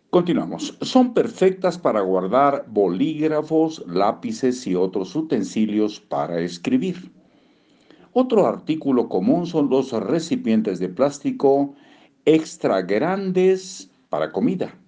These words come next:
donde puedes guardar objetos pequeños en la cocina. Básicamente, cualquier caja cuadrada o recipiente del tamaño correcto te servirá.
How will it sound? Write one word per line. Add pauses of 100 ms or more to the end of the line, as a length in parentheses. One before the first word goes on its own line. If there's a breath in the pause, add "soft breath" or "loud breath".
(180)
donde
puedes
guardar
objetos
pequeños (140)
en
la
cocina. (1700 loud breath)
Básicamente,
cualquier
caja
cuadrada
o
recipiente
del
tamaño
correcto
te
servirá.